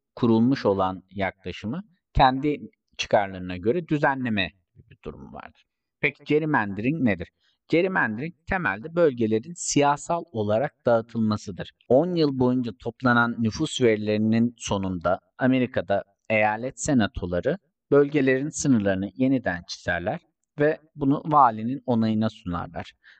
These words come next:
Bu dönemde o eyaletteki etkin olan, senatoda etki olan, etkin olan hangi parti,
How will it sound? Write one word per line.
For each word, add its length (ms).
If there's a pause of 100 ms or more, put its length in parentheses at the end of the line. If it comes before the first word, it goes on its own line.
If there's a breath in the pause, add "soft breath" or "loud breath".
(140 soft breath)
Bu 140
dönemde 580 (180)
o 180
eyaletteki 920 (280)
etkin 360
olan, 220
senatoda 600
etki 340
olan, 480
etkin 300
olan 280
hangi 520
parti, 480